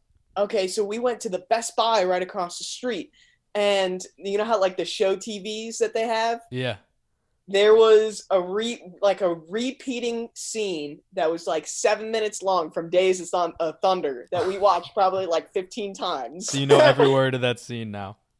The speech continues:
Speaker 1: Yeah,
Speaker 2: Uh,
Speaker 1: yeah.
Speaker 2: that's funny.
Speaker 1: Um, but so we started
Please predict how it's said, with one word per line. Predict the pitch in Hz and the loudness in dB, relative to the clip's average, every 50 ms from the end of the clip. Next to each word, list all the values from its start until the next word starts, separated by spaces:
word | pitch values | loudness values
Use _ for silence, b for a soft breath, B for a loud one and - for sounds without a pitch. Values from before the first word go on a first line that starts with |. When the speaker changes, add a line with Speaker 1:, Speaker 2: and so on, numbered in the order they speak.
| _ _ _ - | _ _ _ 0
Speaker 1:
Yeah, | 202 226 214 180 - - | 4 6 6 6 4 2
Speaker 2:
Uh, | - - - - 294 277 254 - - | 2 2 2 4 6 6 6 6 4
Speaker 1:
yeah. | 254 233 226 - B B B B B _ | 2 2 0 0 B B B B B _
Speaker 2:
that's | - 139 127 - | -16 -16 -16 -14
funny. | - 117 113 110 110 104 - _ _ _ _ _ _ _ - | -12 -12 -12 -12 -12 -16 -18 _ _ _ _ _ _ _ 0
Speaker 1:
Um, | 190 220 226 220 208 185 170 156 151 156 - _ _ _ _ _ _ _ | 2 4 6 6 6 6 4 2 -2 -8 -16 _ _ _ _ _ _ _
but | - 214 214 202 196 - - | 4 6 6 6 4 2 2
so | - 233 220 226 | 4 4 4 4
we | 240 | 4
started | 233 - - 294 311 330 285 240 196 170 | 0 0 2 2 4 2 2 -2 -4 -8